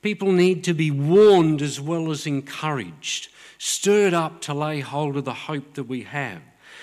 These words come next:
So it warns particularly about what Dietrich Bonhoeffer called cheap grace.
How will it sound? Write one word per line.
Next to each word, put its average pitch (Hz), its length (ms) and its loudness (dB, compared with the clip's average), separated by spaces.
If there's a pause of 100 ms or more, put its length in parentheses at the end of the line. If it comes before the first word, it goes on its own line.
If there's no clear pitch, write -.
(160)
So 180 240 0
it 180 120 -4
warns 269 640 2
particularly 165 1300 -4 (300)
about 165 360 -6
what 175 360 -4
Dietrich 247 580 -4
Bonhoeffer 160 840 0
called 135 640 -2 (120)
cheap - 560 -10
grace. 131 760 -10